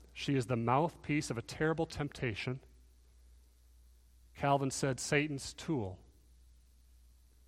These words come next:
In her grief, she tells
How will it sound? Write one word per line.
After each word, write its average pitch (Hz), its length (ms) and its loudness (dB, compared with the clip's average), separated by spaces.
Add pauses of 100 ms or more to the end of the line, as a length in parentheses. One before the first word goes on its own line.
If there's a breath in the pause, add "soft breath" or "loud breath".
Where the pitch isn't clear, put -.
(340 loud breath)
In 165 160 4
her 185 160 6
grief, 165 500 2
she - 220 -2
tells 180 760 4